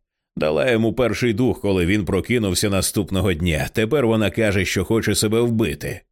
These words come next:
Розу рідко щось шокувало, але це подіяло. Ніхто серед правдивих ніколи не вбивав себе. Життя було, якщо так можна висловитися,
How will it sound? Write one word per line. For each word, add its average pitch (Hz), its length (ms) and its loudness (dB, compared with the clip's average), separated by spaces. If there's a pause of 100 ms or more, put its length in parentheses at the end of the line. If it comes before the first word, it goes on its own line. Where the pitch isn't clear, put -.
(540)
Розу 185 320 2
рідко 202 300 -2
щось 170 240 -2
шокувало, 156 680 0
але 87 240 2
це 120 160 -2
подіяло. 90 600 -2 (380)
Ніхто 165 340 0
серед 107 280 0
правдивих 101 500 0
ніколи 110 360 0
не 98 120 0
вбивав 90 400 -2
себе. - 360 -4 (360)
Життя 110 440 0
було, 131 380 2
якщо 82 340 0
так 90 160 -4
можна 101 340 0
висловитися, 147 800 0